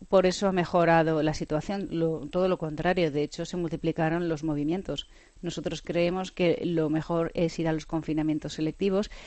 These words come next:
localizar a las personas que están contagiando para que estén en cuarentena mientras el resto sigue adelante con su vida, porque si no esto va a ser una ruina. Y entonces ahora mismo, eh,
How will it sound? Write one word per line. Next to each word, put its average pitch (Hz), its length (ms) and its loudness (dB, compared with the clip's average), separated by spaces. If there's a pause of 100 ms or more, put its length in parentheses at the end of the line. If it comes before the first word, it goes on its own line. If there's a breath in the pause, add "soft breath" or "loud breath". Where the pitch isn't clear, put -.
(180 loud breath)
localizar 190 800 4
a 170 60 0
las 156 180 -2
personas 190 500 -4
que - 80 -8
están 170 260 -4
contagiando 180 600 -2
para 156 200 0
que 151 80 -4
estén 160 220 -4
en 165 120 0
cuarentena 156 580 0
mientras 143 320 -2
el 147 140 -2
resto 165 280 -6
sigue 151 280 -4
adelante 160 460 -2
con 147 140 -4
su 156 140 -4
vida, 190 400 2
porque 165 240 -4
si 156 160 -8
no 156 100 -2
esto 156 220 -6
va 143 80 -6
a - 40 -12
ser 147 140 -12
una 147 160 -4
ruina. 180 380 -4 (1040 loud breath)
Y 208 100 2
entonces 175 560 2
ahora 175 200 4
mismo, 175 420 -2 (120)
eh, 143 400 -2